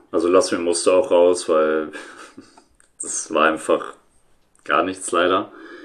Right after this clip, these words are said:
Und Kabadai nochmal richtig Schwung reingebracht und fand ich auch gut. Nur wie gesagt, nächstes Mal ein bisschen mehr abspielen. Ich glaube, es liegt daran, er ist ja ausgeliehen von Bayern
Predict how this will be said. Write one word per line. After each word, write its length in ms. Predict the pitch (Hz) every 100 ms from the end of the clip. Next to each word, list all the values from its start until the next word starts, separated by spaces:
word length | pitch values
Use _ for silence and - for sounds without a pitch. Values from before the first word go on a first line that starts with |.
| - - _
Und 100 | -
Kabadai 560 | 85 110 104 104 101 113
nochmal 260 | 113 113 107
richtig 260 | 110 110 -
Schwung 240 | 127 123
reingebracht 720 | 85 82 80 80 80 - -
und 260 | - 82 76
fand 240 | - 92
ich 60 | 90
auch 140 | 87
gut. 480 | - 101 123 - - _ _ - - _ -
Nur 260 | 101 107
wie 100 | 101
gesagt, 540 | 90 87 90 98 104 -
nächstes 400 | 92 95 - 104
Mal 180 | 101 104
ein 80 | 101
bisschen 320 | 98 - 95
mehr 140 | 78
abspielen. 760 | 85 - - 113 120 131 139 - - _ _ -
Ich 100 | 107
glaube, 280 | 104 104
es 140 | 110 -
liegt 160 | 110
daran, 440 | 104 101 107 101 98
er 80 | 95
ist 120 | -
ja 120 | 90
ausgeliehen 640 | 85 104 - 110 110 113 117
von 240 | - 104
Bayern 480 | 98 101 110 117 131